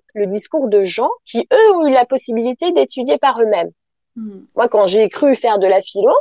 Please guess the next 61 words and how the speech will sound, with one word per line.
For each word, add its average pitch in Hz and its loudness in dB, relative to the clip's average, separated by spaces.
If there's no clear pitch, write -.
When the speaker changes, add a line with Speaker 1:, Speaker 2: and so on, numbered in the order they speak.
Speaker 1:
et 208 -2
que 226 0
j'ai 208 2
appris 240 -2
qu'il - -10
fallait 190 0
que 190 -4
je 180 -10
recrache 202 -4
et - -10
que 165 -16
j'apprenne 180 -6
par 190 -8
cœur 208 -2
les 175 -2
Speaker 2:
Oui. 220 0
Speaker 1:
Descartes 220 -4
et 185 -2
les 185 2
Freud, 294 2
je 180 -6
me 190 -2
suis - -12
dit, 190 -8
bah, 196 0
c'est - -2
cool 359 2
parce 226 0
que - -6
eux, 320 0
ils 247 0
avaient 226 2
le 220 -2
droit 254 0
de 247 -6
philosopher, 220 -2
mais 294 -4
pas 277 -4
moi. 233 -6
Speaker 2:
Hmm. 220 -18
Carrément. 202 -6
Speaker 1:
Donc, 190 -6
à 185 0
quoi 208 2
ça 254 2
sert, 359 4
en 226 0
fait, 208 -2
dans 196 -4
ce - -18
cas-là ? 202 0
Je, - -6
Speaker 2:
Et 208 4
c'était, 214 -4
Speaker 1:
j'aurais 226 2
Speaker 2:
et 180 -2
Speaker 1:
dû 180 -8
Speaker 2:
c'était 214 -4
Speaker 1:
venir 208 2
Speaker 2:
bien, 185 2
Speaker 1:
avant. 240 2